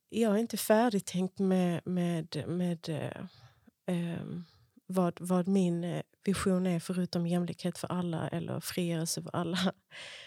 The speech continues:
Eh, men, men det jag tänker på att det är just det du också säger, okej, i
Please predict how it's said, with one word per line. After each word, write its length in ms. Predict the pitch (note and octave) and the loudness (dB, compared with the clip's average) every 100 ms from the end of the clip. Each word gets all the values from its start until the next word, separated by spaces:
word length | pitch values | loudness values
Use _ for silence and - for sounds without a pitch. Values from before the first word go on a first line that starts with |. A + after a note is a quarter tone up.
| - | -4
Eh, 360 | F#3 F3 E3+ F3 | 0 2 2 0
men, 320 | F3 F3+ F3 - | 2 2 2 0
men 220 | F#3 F#3 | 2 4
det 60 | F#3 | 4
jag 160 | F#3 | 4
tänker 260 | - F#3 F#3 | 4 2 2
på 120 | G#3 | 2
att 100 | F#3+ | 4
det 80 | F#3+ | 4
är 40 | |
just 240 | F3+ E3+ - | 2 2 2
det 100 | F3+ | 2
du 100 | F3 | 2
också 220 | - F3+ | 0 0
säger, 260 | F#3+ E3 | 0 0
okej, 380 | F#3 - F3 - - - - - - - _ - - | 0 2 0 0 -8 -18 -20 -20 -20 -20 _ -20 -2
i 500 | G3+ G#3+ G#3 G3+ | 4 6 8 6